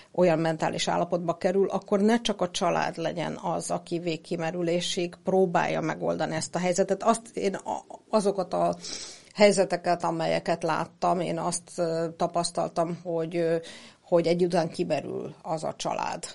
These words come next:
ö, amelyik megpróbálja egyedül ezt a gondozást végezni.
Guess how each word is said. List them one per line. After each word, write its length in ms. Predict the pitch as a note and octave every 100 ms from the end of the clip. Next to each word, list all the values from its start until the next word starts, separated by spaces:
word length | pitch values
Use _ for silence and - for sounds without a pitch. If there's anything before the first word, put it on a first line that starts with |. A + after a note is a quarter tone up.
| _ -
ö, 220 | E3+ D#3 -
amelyik 340 | E3 D3+ D#3+ -
megpróbálja 720 | F3+ F3 E3+ D#3+ D#3 D#3+ - _ -
egyedül 420 | E3+ E3+ E3 D#3
ezt 200 | D3+ -
a 60 | E3+
gondozást 600 | D#3+ D#3 D#3 D#3+ E3 -
végezni. 680 | D#3+ D3 D#3 - F3 F#3+